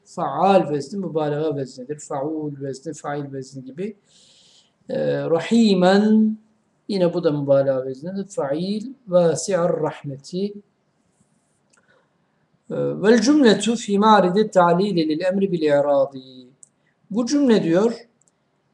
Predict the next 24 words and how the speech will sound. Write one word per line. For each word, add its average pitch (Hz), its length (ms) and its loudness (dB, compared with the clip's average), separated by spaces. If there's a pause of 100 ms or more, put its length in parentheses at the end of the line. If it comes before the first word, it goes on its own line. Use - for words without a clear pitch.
(220)
hani 170 220 -4
iraz 190 640 6
emri 202 220 2
vardı 196 280 4
ya, 220 160 6
fe'aridu 185 640 6
anhuma, 180 400 -6
onlardan 180 520 2
yüz 175 200 -4
çevirin, 160 380 -6
yani 170 340 -2
onları 175 440 0
bırakın 180 340 2
kendi 143 320 -8
hallerine. 151 560 -8 (600)
O 262 200 10
emrin 208 840 2 (840)
gerekçesini 226 720 8
açıklayan 190 560 2
bir 165 100 0
cümledir. 135 720 -6
Neden? 220 540 2 (600)
Yani 175 160 -6
Allah 196 720 4